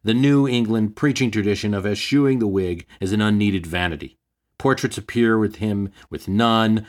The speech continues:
although some have him with a small bob. According to one account, in seventeen seventy-six, the military affairs of the colonies became less than sunny. The Council for Safety in Connecticut was called to sit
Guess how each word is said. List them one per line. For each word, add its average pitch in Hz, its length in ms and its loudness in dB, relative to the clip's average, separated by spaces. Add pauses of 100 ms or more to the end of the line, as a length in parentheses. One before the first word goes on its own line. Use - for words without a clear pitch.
(120)
although 135 180 2
some 92 460 -4 (160)
have 82 240 -10
him 78 200 -12
with 78 120 -10
a 78 60 -12
small 73 320 -10
bob. 67 400 -14 (720)
According 247 260 2
to 185 80 4
one 151 180 2
account, 76 380 -4
in 87 100 -8
seventeen 110 460 -2
seventy-six, 90 720 -8 (200)
the 120 100 0
military 143 500 2
affairs 95 420 -2
of 82 60 -12
the 87 80 -6
colonies 90 480 -6
became 87 500 -12 (460)
less 98 240 -2
than 85 140 -6
sunny. 71 380 -8 (360)
The - 80 -10
Council 127 400 0
for 117 300 -2 (100)
Safety 123 600 -2
in 117 100 -2
Connecticut 113 480 -4
was 107 160 -4
called 120 320 -2
to 113 80 -4
sit 113 320 -6